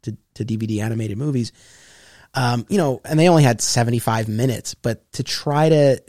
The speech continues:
do all of it, and to, especially to have Doomsday be this force that comes out of nowhere, it just didn't work. And so I do think that here having Brainiac control, it just ties everything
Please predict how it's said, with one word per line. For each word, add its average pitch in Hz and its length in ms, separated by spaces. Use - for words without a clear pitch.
do 135 160
all 135 240
of 131 100
it, 120 100
and 120 100
to, 135 60
especially 160 360
to 120 60
have 135 320
Doomsday 110 440
be 117 160
this 104 200
force 139 340
that 123 120
comes 131 200
out 110 120
of 104 80
nowhere, 123 440
it 165 160
just 233 240
didn't 214 340
work. 185 320
And 165 120
so 165 100
I 156 80
do 185 200
think 180 240
that 135 180
here 151 260
having 139 640
Brainiac 135 480
control, 123 500
it 127 80
just - 220
ties 143 440
everything 120 720